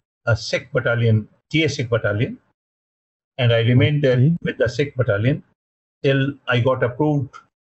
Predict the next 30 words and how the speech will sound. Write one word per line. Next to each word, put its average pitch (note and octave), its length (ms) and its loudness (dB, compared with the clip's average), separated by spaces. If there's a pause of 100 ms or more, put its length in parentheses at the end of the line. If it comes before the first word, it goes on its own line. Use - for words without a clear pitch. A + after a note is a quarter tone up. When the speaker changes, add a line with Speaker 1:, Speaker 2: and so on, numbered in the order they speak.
(180)
Speaker 1:
as A#2+ 160 2
lieutenant B2+ 420 2
colonel, G#2+ 380 2 (680)
and B2 260 2
then C#3 360 0 (100)
I A#2+ 140 0
was B2 180 2
posted D3+ 500 0
as B2+ 140 2
a B2 80 2
lieutenant B2 400 2
colonel A#2 400 2 (500)
to C3 120 2
the A2 300 0 (180)
T D3+ 180 0
A D#3 60 0
directorate C3 520 0
in C3 100 0
army B2 260 4
headquarters A#2 720 0 (640)
in C3 140 2
Delhi। F#2 320 0 (1040)
While G3 460 0 (960)
Speaker 2:
Okay। C3 380 4
Speaker 1:
being G3+ 480 2
in G#3+ 160 0
the C3+ 360 -2 (120)
T E3+ 160 -2
A F#3+ 60 -2
directorate, C3 720 -2